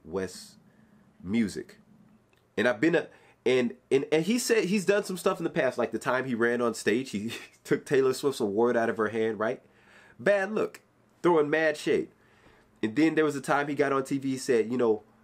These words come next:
uh, "George Bush doesn't care about black people," right? Insanity, right? That's what we were all were thinking, right? Kanye West comes out now, twenty nineteen, says, "Hey, man, right, I'm gonna make essentially what's a gospel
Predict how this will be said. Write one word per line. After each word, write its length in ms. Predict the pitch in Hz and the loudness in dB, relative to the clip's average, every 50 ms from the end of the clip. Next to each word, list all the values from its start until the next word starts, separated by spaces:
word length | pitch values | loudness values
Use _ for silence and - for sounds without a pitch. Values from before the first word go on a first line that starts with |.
| _ _ _ | _ _ _
uh, 140 | - 95 95 | -2 -2 0
"George 420 | 95 98 127 147 147 135 - 104 101 | 0 2 4 4 4 4 2 0 0
Bush 220 | 143 143 123 107 | 2 2 2 0
doesn't 380 | 92 87 120 120 117 120 113 107 | -2 0 0 0 2 0 -2 0
care 180 | - 135 117 | 0 0 0
about 320 | 110 98 107 98 90 82 82 | 0 0 0 0 0 0 0
black 260 | 101 98 92 - - | -2 -2 -2 -4 -8
people," 320 | - 80 - - - - _ _ _ _ _ _ _ _ _ _ _ - | -10 -12 -10 -12 -16 -18 _ _ _ _ _ _ _ _ _ _ _ -6
right? 260 | 90 98 110 110 - - _ - - _ _ _ - _ _ _ _ _ - - - _ _ _ _ _ _ _ _ _ _ _ _ _ _ _ _ _ _ _ _ _ _ _ _ _ _ _ _ - | -2 -2 -2 -2 -4 -10 _ -20 -20 _ _ _ -20 _ _ _ _ _ -20 -20 -20 _ _ _ _ _ _ _ _ _ _ _ _ _ _ _ _ _ _ _ _ _ _ _ _ _ _ _ _ 0
Insanity, 580 | 160 180 175 - 233 226 220 180 139 110 107 98 | 0 0 2 0 0 0 2 2 0 0 0 0
right? 180 | 120 123 127 | 0 0 0
That's 180 | - 165 175 - | 0 -2 -2 0
what 100 | 190 185 | 0 2
we 80 | 190 185 | 2 4
were 100 | 180 175 | 4 4
all 140 | 170 165 | 4 2
were 100 | 160 160 | 0 -2
thinking, 320 | 160 - 190 175 175 160 165 | 0 0 0 0 -2 -4 -4
right? 200 | 190 - - - - _ _ _ - - - - - _ _ _ _ _ _ _ _ _ _ _ _ _ _ - - - - | -2 -4 -4 -6 -10 _ _ _ -20 -20 -20 -20 -20 _ _ _ _ _ _ _ _ _ _ _ _ _ _ -20 -20 -16 -8
Kanye 340 | - 135 143 147 151 156 160 | -2 0 2 2 2 2 2
West 200 | 151 147 143 - | 2 2 2 0
comes 220 | - 156 135 123 123 | 0 -2 0 0 0
out 200 | 127 117 110 113 | 0 0 0 -2
now, 400 | 120 139 127 104 98 104 - - _ _ - | -2 -2 0 0 0 -2 -4 -6 _ _ -8
twenty 280 | - 156 160 165 156 | -4 -2 0 0 0
nineteen, 640 | 147 143 139 135 127 - - 135 104 90 85 98 - _ _ _ _ _ _ _ _ _ | 0 0 0 0 -2 -2 -2 -2 -2 -2 -4 -6 -10 _ _ _ _ _ _ _ _ _
says, 300 | - - - 131 117 - | -8 -2 0 0 0 0
"Hey, 200 | 147 156 165 156 | -2 -2 -2 -2
man, 340 | 131 110 98 95 101 104 127 - - - | -2 -2 -2 -2 -4 -4 -6 -10 -14 -8
right, 220 | 90 98 104 - - | -6 -6 -6 -2 -2
I'm 160 | 123 160 185 | -2 -2 0
gonna 200 | 156 147 131 120 | 0 0 0 2
make 300 | 110 113 113 110 - - _ _ _ _ _ _ _ - | 2 2 0 0 -2 -8 _ _ _ _ _ _ _ -6
essentially 540 | 151 147 - - 196 247 - 180 151 135 127 | -4 -4 0 2 0 2 2 2 0 2 2
what's 240 | 113 135 131 - - | 2 0 -2 -2 -2
a 80 | 101 | -2
gospel 560 | 95 117 117 123 123 - 123 107 - 110 98 | 0 0 0 0 -2 -2 -6 -2 0 0 0